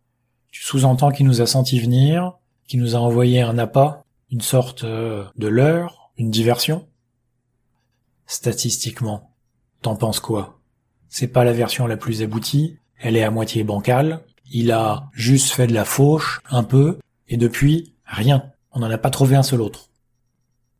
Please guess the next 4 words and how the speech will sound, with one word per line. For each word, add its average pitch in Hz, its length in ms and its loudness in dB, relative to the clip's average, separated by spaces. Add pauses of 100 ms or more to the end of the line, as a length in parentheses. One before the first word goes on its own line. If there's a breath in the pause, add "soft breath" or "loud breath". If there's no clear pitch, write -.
(440)
Bon, 107 360 -8
ok. 120 220 -2 (640)
Statistiquement, 131 1080 0
Loon, 139 440 2